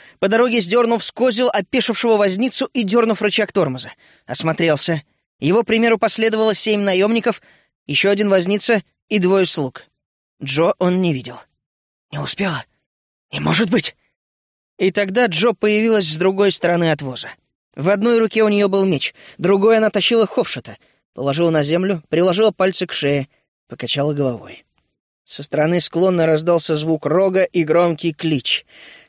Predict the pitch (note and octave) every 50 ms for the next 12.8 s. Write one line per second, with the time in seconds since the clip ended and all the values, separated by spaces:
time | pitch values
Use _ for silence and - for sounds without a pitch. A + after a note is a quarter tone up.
0 | _ _ - - - - - F#2+ A2+ B2+ C3+ C#3 C#3+ C#3+ C#3 C#3 C3+ B2 - -
1 | - - - - C#3+ C#3 C3+ C#3 C#3 C#3 C#3+ C#3 C3+ B2+ - - - A2+ G#2 -
2 | _ _ _ - _ _ - - D#3+ F#3 G3+ - F3 - G3+ F3+ F3+ F#3+ F#3 E3+
3 | - F#3+ E3 D#3+ E3 F#3 G3+ G3 G3 G#3 F#3 D3 _ - D3 D#3+ G3+ G#3 - A3
4 | - G#3 A3+ A#3 A3 G3 G#3+ G#3 G3 G#3+ A#3+ A3+ - - A#3 - - A#3 - A#3
5 | A3+ A3 G#3 - G#3 F3+ - - - G#3 G3 G3 F#3+ F#3 E3+ D3 B2+ - - -
6 | _ - - - _ _ _ - - F#3+ G#3+ A3+ A3 G#3+ F#3+ D#3+ F3+ A3 A3+ G3+
7 | F#3+ A#3+ A#3 - G#3 F#3+ F3+ G#3 A3 F#3+ A3 G#3+ E3+ D3 D3+ F#3 G#3+ G3+ - -
8 | - - - A#3 B3 A#3+ A3 A3 B3 G3+ - F#3+ - A3 A3 A3 G3+ D#3+ C#3 C#3+
9 | C#3+ D#3+ F3+ G3 G#3 G#3 G3 F3+ F#3+ G3 - G3 F#3 E3+ D#3+ D#3 E3 D3+ - -
10 | _ _ _ _ _ _ _ _ _ _ _ _ _ _ _ _ - - C#3 C#3+
11 | - D3+ D3 C#3+ - G#3 G#3 G3+ F#3 - F#3 F3+ F3+ E3+ E3 F3 D#3 - E3+ D#3+
12 | D#3 D3+ C#3 - - D3+ D3 C#3+ - C3+ A#2 - - F#3 F#3 E3+